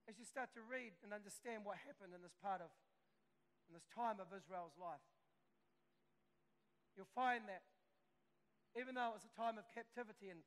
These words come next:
time of exile, God had a greater plan. One of the things we find was Ezekiel was one of the young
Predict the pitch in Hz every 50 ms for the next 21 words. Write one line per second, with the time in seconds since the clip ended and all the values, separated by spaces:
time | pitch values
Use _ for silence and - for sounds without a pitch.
0 | - 220 214 214 202 190 175 214 208 - - - 170 165 147 131 127 - _ _
1 | _ _ _ _ _ _ _ _ _ _ _ _ _ _ _ _ _ _ _ _
2 | _ - 254 269 269 240 226 202 170 143 - 185 185 180 170 - - 165 143 127
3 | 104 - _ _ _ _ _ _ _ _ _ _ _ _ _ _ _ _ _ _
4 | _ _ _ _ _ _ _ _ _ _ _ _ _ _ _ _ _ _ _ -
5 | 196 202 208 185 170 208 202 170 196 196 - - - - 233 214 196 185 180 180
6 | 180 165 214 226 - - 214 202 180 180 165 147 190 190 190 180 190 196 202 196